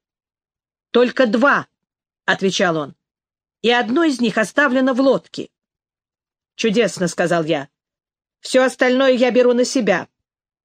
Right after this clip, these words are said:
Кажется, они крепко уснули. Нам нетрудно всех их перебить. Но не лучше ли взять их в плен?» На это капитан мне сказал, что между этими людьми есть два отпетых негодяя,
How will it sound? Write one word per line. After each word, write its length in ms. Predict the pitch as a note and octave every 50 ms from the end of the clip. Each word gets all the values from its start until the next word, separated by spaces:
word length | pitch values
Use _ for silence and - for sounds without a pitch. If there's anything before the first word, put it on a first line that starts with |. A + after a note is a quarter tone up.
| _ _ _ _ _ _ _ -
Кажется, 460 | A#3+ B3+ C#4+ C#4 C#4+ A#3+ - - C4
они 160 | B3 B3+ B3+
крепко 400 | - - - C4+ C4 - - B3+
уснули. 580 | B3+ B3+ - - C4+ D#4 D#4 A#3+ E3+ C#3+ - _ _ _ _ _ _ _ _ _ _ _ _ _ _ _ _ -
Нам 260 | F3 A3 B3 C4 C4
нетрудно 460 | C4+ C#4 - - D4 D#4 B3 C4 D4
всех 320 | - - - C#4+ C#4 C#4+
их 160 | C#4+ C4 - -
перебить. 640 | - C#4+ D4 D4+ A3+ G3+ G#3 D#3 - - - - - _ _ _ _ _ _ _ _ _ _ _ _ _ _ -
Но 240 | D3 F#3 A#3 C4 C4+
не 160 | C4+ C#4 C4+
лучше 340 | C4+ E4+ F#4+ F#4 - - E4
ли 100 | D#4 D#4+
взять 320 | C#4+ B3+ D#4+ D#4+ D#4 -
их 140 | D#4+ D#4 -
в 120 | - -
плен?» 400 | _ - E4 D4 A3+ D3+ G2+ B2 - _ _ _ _ _ _ _ _ _ _ _ _ _ _ _ _ _ _ _ _ _
На 180 | D#3 E3+ G3 G#3+
это 160 | A3 - F#3
капитан 460 | - G#3 F3 G#3+ F3+ - G#3+ G#3+ G#3+
мне 140 | G3+ G#3 G3+
сказал, 440 | - - - G3 F3 G3+ G#3+ A#3 A3+
что 220 | - - - G3
между 280 | F#3+ G#3 A3+ G#3 F#3 G#3
этими 280 | G#3+ - - F#3+ F3+
людьми 500 | F#3 F3+ F3+ D#3+ D#3 F3 G3+ A#3+ C4+ C4 _ _ _ _ _ _ _ _ _ -
есть 300 | D3+ E3+ A3 A3+ F#3+ D#3+
два 220 | F3+ G3+ C4 C4+
отпетых 460 | C4 C4 - - B3+ B3 - B3 -
негодяя, 760 | A3 G3+ A#3 A3+ A#3+ B3+ A#3 A3 D4+ D4+ C4 G3+ D#3 A2+ -